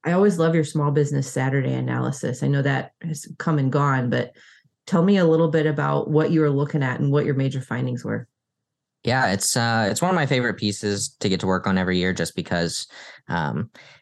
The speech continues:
Speaker 2: it's really nice when data actually aligns and supports a feel-good story. Um, and so that's very rare in Illinois, but, but essentially, you know, you mentioned we've been tracking this for years. Post, post-Great Recession,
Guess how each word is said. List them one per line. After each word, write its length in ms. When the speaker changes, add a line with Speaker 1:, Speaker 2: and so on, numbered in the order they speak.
Speaker 2:
it's 180
really 220
nice 420
when 540
data 240
actually 840
aligns 420
and 100
supports 460
a 40
feel-good 380
story. 420
Um, 540
and 240
so 140
that's 300
very 320
rare 320
in 80
Illinois, 500
but, 300
but 120
essentially, 520
you 140
know, 200
you 120
mentioned 240
we've 100
been 80
tracking 360
this 140
for 140
years. 480
Post, 580
post-Great 460
Recession, 720